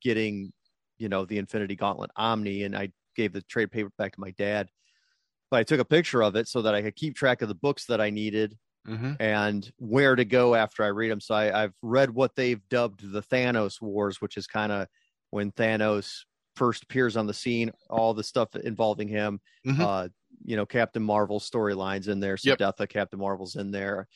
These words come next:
Speaker 2: Mm-hmm.
Speaker 1: Basically, it was just a Jim Starlin's Cosmic, 'cause the whole Jim
Speaker 2: Yeah.
Speaker 1: Starlin Warlock runs in there.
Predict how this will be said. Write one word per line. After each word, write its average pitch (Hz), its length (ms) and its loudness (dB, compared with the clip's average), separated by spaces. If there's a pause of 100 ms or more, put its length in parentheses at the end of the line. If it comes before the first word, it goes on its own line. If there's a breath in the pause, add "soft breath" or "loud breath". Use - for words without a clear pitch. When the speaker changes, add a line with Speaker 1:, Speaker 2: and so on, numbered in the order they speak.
(180 soft breath)
Speaker 2:
Mm-hmm. 123 60 2
Speaker 1:
Basically, 151 440 6
it 127 40 6
was 113 100 0
just 127 200 -2
a 117 40 -2
Jim 117 280 0
Starlin's 113 500 0
Cosmic, 113 440 -2
'cause 98 140 -12 (140)
the 110 80 -2
whole 113 300 0 (200)
Jim 127 200 2
Speaker 2:
Yeah. 120 80 6
Speaker 1:
Starlin 110 360 2
Warlock 117 520 2
runs 113 320 -2
in 110 140 -2
there. 104 340 -2